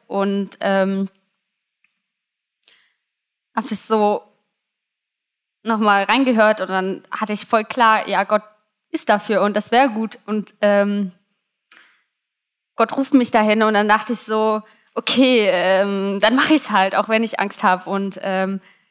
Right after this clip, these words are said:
genau, dann hab ich mich drauf eingelassen und, ähm, hab halt gesagt, „Okay, ist egal, wenn Leute schlecht über mich denken oder so oder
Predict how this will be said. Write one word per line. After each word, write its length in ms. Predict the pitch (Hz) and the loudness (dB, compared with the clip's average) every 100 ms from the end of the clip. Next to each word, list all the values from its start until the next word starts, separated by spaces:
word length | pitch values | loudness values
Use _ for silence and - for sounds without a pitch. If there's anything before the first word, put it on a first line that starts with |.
| - | -6
genau, 320 | 202 190 196 | 0 2 2
dann 320 | 190 202 180 - _ _ _ _ - | -2 -4 -6 -12 _ _ _ _ -4
hab 100 | 226 | -2
ich 80 | 226 | 0
mich 100 | 220 | -4
drauf 160 | - 180 | -4 -4
eingelassen 680 | 196 233 220 202 - 208 208 - - _ _ _ _ _ _ - | -2 0 0 0 0 -6 -6 -10 -20 _ _ _ _ _ _ -4
und, 840 | 208 196 196 196 196 196 190 185 - - | 0 2 2 0 -4 -4 -6 -8 -14 -10
ähm, 480 | 190 185 185 190 | -6 -4 -4 -6
hab 80 | 202 | -6
halt 180 | 196 190 | -6 -6
gesagt, 300 | 196 196 - | -6 -8 -8
„Okay, 540 | 196 - 196 185 175 - - - - _ 190 - _ _ _ _ _ | -16 -8 -4 -4 -6 -12 -20 -20 -20 _ -16 -16 _ _ _ _ _
ist 100 | - | -12
egal, 280 | 220 196 190 | -4 0 2
wenn 100 | 196 | 0
Leute 240 | 185 190 202 | 0 -2 -4
schlecht 280 | - 185 | -10 -8
über 140 | 208 190 | -4 -2
mich 200 | 190 185 | -2 -4
denken 360 | 185 185 190 180 | -4 -4 -6 -6
oder 280 | 185 185 180 | -4 -2 -2
so 220 | 185 185 | -4 -4
oder 260 | 185 180 | -2 -4